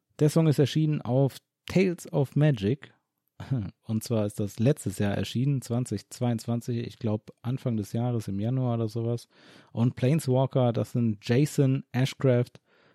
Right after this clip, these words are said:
und Sozos Michael von Gloryhammer. Das Album heißt Tales of Magic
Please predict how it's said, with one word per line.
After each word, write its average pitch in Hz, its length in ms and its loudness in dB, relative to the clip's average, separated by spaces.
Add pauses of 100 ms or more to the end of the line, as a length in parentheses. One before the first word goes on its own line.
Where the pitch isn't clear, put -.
(180)
und 175 480 2
Sozos 135 720 0
Michael 123 640 2 (140)
von 156 280 0
Gloryhammer. 110 640 0 (440)
Das 127 220 -4
Album 131 440 2
heißt 147 300 2
Tales 156 360 0
of - 140 -6
Magic 127 460 2